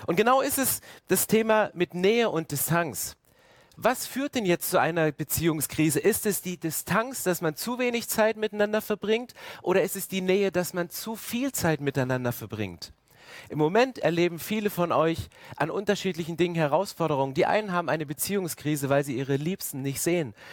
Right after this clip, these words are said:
weil sie keinen Kontakt haben, weil sie ihn nicht treffen können. Und bei anderen ist die Beziehungskrise ausgelöst worden dadurch, dass man sich zu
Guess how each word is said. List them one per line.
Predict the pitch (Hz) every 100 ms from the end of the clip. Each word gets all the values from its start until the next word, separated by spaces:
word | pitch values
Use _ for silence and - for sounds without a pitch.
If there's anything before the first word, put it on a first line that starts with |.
| -
weil | 135
sie | 139 139
keinen | 180 185
Kontakt | - 147 139 127 131
haben, | 120 120
weil | 131
sie | 156
ihn | 151
nicht | 175 190
treffen | - 185 190
können. | 147 120 95 85 _ - - - -
Und | 143
bei | 156
anderen | 160 185 202 190 190 180 -
ist | - 165
die | 170
Beziehungskrise | 147 - 190 185 180 - 170 156 -
ausgelöst | 147 170 - 156 151 147 -
worden | 139 143 143 139 - - -
dadurch, | 160 170 165 156 - _ - -
dass | 143 143 - - -
man | 139 131
sich | 127 131
zu | - 196 196